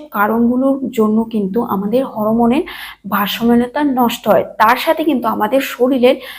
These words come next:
পুষ্টির অভাবেও ভারসাম্যহীনতা নষ্ট হতে পারে। এর কারণে কিন্তু আমরা গর্ভবতী হতে পারছি না নিয়মিত পিরিয়ড হওয়া সত্ত্বেও। তাছাড়া এগুলির সাথে কিন্তু রয়েছে ঘুমের অভাব, এটিও কিন্তু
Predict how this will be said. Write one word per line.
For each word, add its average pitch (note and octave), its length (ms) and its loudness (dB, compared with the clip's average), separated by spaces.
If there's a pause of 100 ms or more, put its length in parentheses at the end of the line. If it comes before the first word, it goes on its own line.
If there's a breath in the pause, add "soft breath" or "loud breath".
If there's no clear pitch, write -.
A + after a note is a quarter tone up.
(220 loud breath)
পুষ্টির C4+ 480 0
অভাবেও A3+ 320 6 (140)
ভারসাম্যহীনতা A#3 680 -4 (220)
নষ্ট G#3 240 -4 (120)
হতে G3 220 -4
পারে। G3 160 -4 (520 loud breath)
এর C4+ 180 4
কারণে E4 280 4 (120)
কিন্তু A#3+ 240 -2 (220)
আমরা G3 200 -4 (180)
গর্ভবতী G#3+ 500 0 (140)
হতে G#3+ 220 -2 (100)
পারছি G#3+ 380 -4
না F#3 60 2 (160)
নিয়মিত A#3 400 -2 (180)
পিরিয়ড A#3+ 400 2
হওয়া A#3 160 -2 (100)
সত্ত্বেও। G#3 460 -2
তাছাড়া C#4+ 320 0 (160)
এগুলির B3+ 360 0
সাথে G#3+ 280 -6
কিন্তু C4 160 0 (100)
রয়েছে G3+ 320 -2 (260)
ঘুমের B3+ 380 4 (120)
অভাব, F#3+ 260 -4 (280)
এটিও C#4 220 0 (120)
কিন্তু A#3+ 280 0